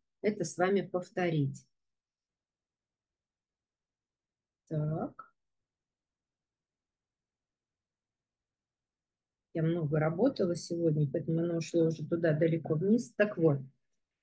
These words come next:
Солнце нам даёт жизненную энергию. Так? Луна — плодовитость. Наши ангелы — это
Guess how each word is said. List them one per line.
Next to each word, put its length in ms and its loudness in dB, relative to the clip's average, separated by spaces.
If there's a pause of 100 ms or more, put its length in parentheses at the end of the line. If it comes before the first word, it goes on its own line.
Солнце 680 8
нам 260 8
даёт 300 8
жизненную 600 4
энергию. 640 2 (220)
Так? 340 0 (640)
Луна — 720 8 (160)
плодовитость. 1120 4 (2000)
Наши 640 2
ангелы — 760 2 (880)
это 600 2